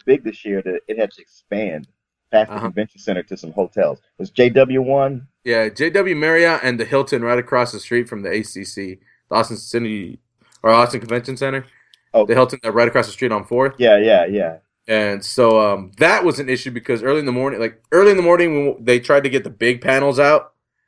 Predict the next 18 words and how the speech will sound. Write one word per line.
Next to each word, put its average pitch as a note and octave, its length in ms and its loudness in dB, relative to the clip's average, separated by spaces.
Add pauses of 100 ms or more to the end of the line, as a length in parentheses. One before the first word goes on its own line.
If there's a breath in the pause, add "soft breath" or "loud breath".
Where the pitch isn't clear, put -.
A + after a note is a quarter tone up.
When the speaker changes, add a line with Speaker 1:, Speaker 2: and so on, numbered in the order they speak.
Speaker 2:
of B2+ 120 -2
the C3+ 80 0
way, D3 200 2
like, A2+ 140 0
the A2+ 60 -6
one A#2+ 160 -2
that A#2 80 0
they A2 120 -2
know, A2 220 6
like, G#2+ 320 -2 (340)
thousands A2+ 640 -2
of A2+ 100 -2
people A#2 280 0
are A2 60 0
gonna A2 120 -6
show A2+ 240 2
up A#2+ 140 -2
for. C#3+ 240 2